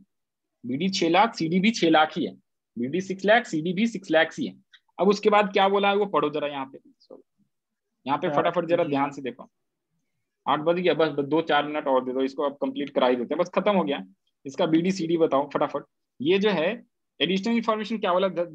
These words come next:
Speaker 1: ध्यान से पढ़ लो थोड़ा सा, मैं record कर दे रहा हूँ तो नहीं आएगा तो आप कर लेना, बस सुनते जाओ मेरी बातें। Building costing seventy five thousand was परचेज, बस ये दे दिया है। फिर कह रहा है an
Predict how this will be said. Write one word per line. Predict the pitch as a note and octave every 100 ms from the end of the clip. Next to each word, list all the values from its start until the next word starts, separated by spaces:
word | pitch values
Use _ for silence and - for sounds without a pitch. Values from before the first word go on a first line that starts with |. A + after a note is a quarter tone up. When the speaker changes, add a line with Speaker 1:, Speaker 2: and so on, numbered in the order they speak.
| C#3+
Speaker 1:
ध्यान | E3+ F3+
से | F#3+
पढ़ | C3+
लो | B2 C#3+
थोड़ा | D#3+
सा, | D3 D3
मैं | D#3+
record | E3+ F#3 G3
कर | G3
दे | F#3+
रहा | F#3+
हूँ | -
तो | G#3+ G3
नहीं | E3+ F3
आएगा | F3 F3
तो | F3
आप | E3+
कर | D3+ C3+
लेना, | D#3
बस | E3 -
सुनते | D3+ D#3
जाओ | C3+
मेरी | A#2
बातें। | A2 G2 _ _ _ _
Building | C3 F3 A3 C#4+
costing | B3 A3 A3 C4+
seventy | A#3+ G3+ B3
five | A#3 G3 G3+
thousand | G#3 G#3
was | G#3 G3
परचेज, | D3 B2+ A2+ F3+
बस | F#3
ये | G#3
दे | G#3 G#3+
दिया | G3+ G#3+
है। | G#3+ - -
फिर | G#3+
कह | A3
रहा | A#3+
है |
an | A#3+